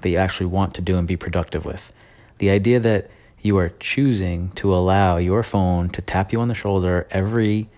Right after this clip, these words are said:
I don't know, minute, every ten seconds. Some of you are worse than others. There are varying degrees in here, but the idea that you have notifications on for everything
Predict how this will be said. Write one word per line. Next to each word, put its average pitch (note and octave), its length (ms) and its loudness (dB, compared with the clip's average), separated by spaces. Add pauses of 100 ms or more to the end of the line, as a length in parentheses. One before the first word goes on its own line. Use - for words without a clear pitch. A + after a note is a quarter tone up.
(500)
I F#2 80 0
don't F#2+ 120 4
know, F2+ 180 2 (300)
minute, - 440 0 (180)
every F2+ 380 0 (140)
ten F#2+ 240 0
seconds. C3+ 560 -2 (280)
Some A2+ 220 4
of G#2+ 60 4
you G2+ 140 4
are F#2 40 2
worse G2 200 2
than F2 100 -2
others. F#2+ 260 0
There F2 160 0
are E2 40 -2
varying G2 320 2
degrees F#2 360 0
in G2+ 80 -2
here, E2+ 260 0
but E2+ 300 0 (440)
the G2+ 100 2
idea F#2+ 240 4
that C3 80 4
you G#2 80 4
have F2+ 100 2
notifications G#2 600 0
on F#2 160 0
for - 140 -8
everything G2 580 -2